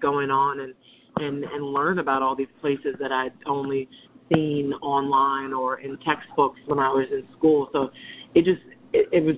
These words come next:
just a completely humbling and eye-opening and culturally enhancing experience that I still carry with me to this day. I mean, my dad would come and stay with me for a month in every city I played in. Like,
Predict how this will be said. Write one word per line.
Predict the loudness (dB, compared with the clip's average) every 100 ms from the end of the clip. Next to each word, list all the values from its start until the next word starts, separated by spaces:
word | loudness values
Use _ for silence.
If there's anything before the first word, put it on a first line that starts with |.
| 0
just | -2 -2 -4 2
a | 2 2 -12 -20 0
completely | 0 4 4 6 2
humbling | 4 2 2 2 0 0
and | 0 2
eye-opening | 4 4 0 -2 -4 -4 -4
and | -4
culturally | 0 0 2 4 4 2 -2 -6 -14 -18 -18 -4
enhancing | -2 0 2 2 2 2 0
experience | 0 2 2 4
that | 2
I | 0 -2
still | 2 2
carry | 4 2 2
with | 0 0
me | -4
to | 0
this | -2 2
day. | 2 2
I | 0
mean, | -4 -4 -8 -4 2
my | 4
dad | 4 2 2 -2 -6 -10 -16 -10 0
would | 0 2
come | 0 2
and | -2 -2
stay | 2 2
with | 0 -4
me | -6 0
for | 0
a |
month | 0 2 2 2
in | -6 -4
every | -4 -2 -4 0
city | 0 0
I |
played | -2 0 2 2
in. | -2 -2
Like, | -4